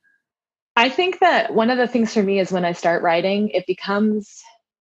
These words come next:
my husband already comments on this, that I'm kind of an ab-, absent-minded professor. I can be in my head. I jump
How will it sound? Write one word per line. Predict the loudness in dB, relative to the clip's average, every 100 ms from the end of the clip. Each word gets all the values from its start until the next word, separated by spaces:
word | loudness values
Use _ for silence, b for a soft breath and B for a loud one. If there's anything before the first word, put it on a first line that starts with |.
| _ _ _ _ b b b b b b b _ _ _ _ _ _ _ _ _ _ -4
my | 0
husband | 0 2 2
already | 2 2
comments | 0 0 0 0
on | -2
this, | 0 -4 -4
that | -4 -4
I'm | -4
kind | -6 -4
of | -4 -4
an | -2
ab-, | -2 -4 -6 -4
absent-minded | -2 -4 -6 -2 -4 -4 -8
professor. | -4 -4 -4 -2 -2 -4 B B B B B _ -2
I | 2 2
can | 0 -2
be | 0
in | 2
my | 0
head. | 0 0 2 0 -2
I | -2
jump | 0 0 0